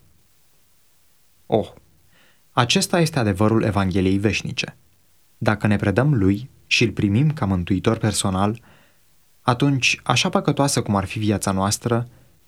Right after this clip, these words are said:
noi suntem socotiți neprihăniți pentru el și prin el. Caracterul Domnului Hristos este pus atunci în locul caracterului nostru și suntem primiți înaintea lui Dumnezeu ca și când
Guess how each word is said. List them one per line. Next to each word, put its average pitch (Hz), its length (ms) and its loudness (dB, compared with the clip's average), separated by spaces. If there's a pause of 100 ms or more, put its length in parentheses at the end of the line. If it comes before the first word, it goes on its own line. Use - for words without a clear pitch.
(140)
noi 156 240 0
suntem 160 360 0
socotiți 123 560 -2
neprihăniți 107 640 -2
pentru 107 300 -2
el 107 380 0 (240)
și - 240 0
prin 127 240 0
el. 87 280 -4 (1000)
Caracterul 147 600 0
Domnului 135 380 0
Hristos 107 580 -2
este - 320 -2
pus 160 240 -2
atunci 117 500 0
în 117 200 0
locul 147 320 0
caracterului 113 640 0
nostru - 500 -4 (400)
și - 200 0
suntem 107 340 0
primiți 110 400 0
înaintea 120 300 0
lui 101 100 4
Dumnezeu 113 560 0 (600)
ca 107 100 2
și 98 160 0
când 127 340 0